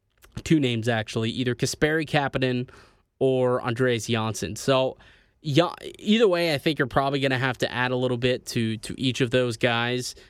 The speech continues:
Um, obviously, I think I would rather keep Kasperi Kapanen, but, uh, unfortunately,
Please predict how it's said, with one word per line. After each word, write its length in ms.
Um, 380
obviously, 720
I 100
think 200
I 60
would 160
rather 580
keep 540
Kasperi 480
Kapanen, 500
but, 160
uh, 220
unfortunately, 960